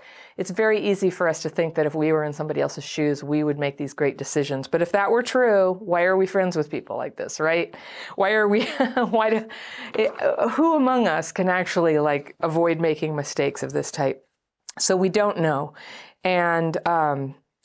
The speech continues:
personal freedom and autonomy is just so important. People need to make their own mistakes. And who knows? Maybe it wasn't a mistake.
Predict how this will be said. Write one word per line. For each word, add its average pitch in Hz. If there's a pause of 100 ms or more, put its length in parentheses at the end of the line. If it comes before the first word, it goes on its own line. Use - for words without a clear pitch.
(180)
personal 214
freedom 190
and 165
autonomy 170
is 147
just -
so 175
important. 151
People 151
need 156
to 165
make 151
their 139
own 147
mistakes. 165 (340)
And 226
who 294
knows? 277
Maybe 190
it 165
wasn't 180
a 151
mistake. -